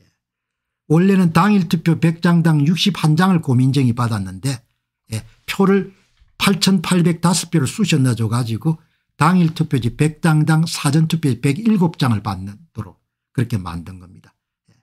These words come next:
표를 집어줘 놓으니까 여러분들 이렇게 그래프가 뚱뚱한 겁니다. 왼쪽에 사전 빼기 당일이 사전에 표를 집어 넣어줘가지고. 예. 여러분 한번 정리정돈을 하게 되면은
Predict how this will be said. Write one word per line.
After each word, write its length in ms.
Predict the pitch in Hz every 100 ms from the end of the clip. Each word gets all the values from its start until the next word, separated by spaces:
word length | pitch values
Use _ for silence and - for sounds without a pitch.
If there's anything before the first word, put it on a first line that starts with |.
| _ _ _ _ -
표를 260 | 202 196
집어줘 420 | - 202 175 165 151
놓으니까 440 | 139 147 151 139
여러분들 300 | 143 135 147
이렇게 340 | 156 175 160 - _ -
그래프가 500 | 156 175 202 180 -
뚱뚱한 640 | 220 214 165 208 131 123
겁니다. 400 | 160 170 156 - _
왼쪽에 580 | 127 101 101 135 123 113 _ _
사전 480 | _ - 123 139 139
빼기 300 | 151 131 135
당일이 360 | 139 143 117 - _ _
사전에 460 | - 127 147 139
표를 320 | - 165 160
집어 240 | 156 160 127
넣어줘가지고. 680 | 110 113 - - 127 - _ _ _ _ _ _ _ _
예. 60 | 95 101 _ _ _ _ _ _ _ _ _ _ _ _ _ _ _ _ _ _
여러분 320 | 135 127 120
한번 600 | 123 - 135 147 143 165 - _ _ _
정리정돈을 800 | - 127 135 165 156 113 113 117
하게 300 | - 127 107
되면은 640 | 123 120 104 113 120 101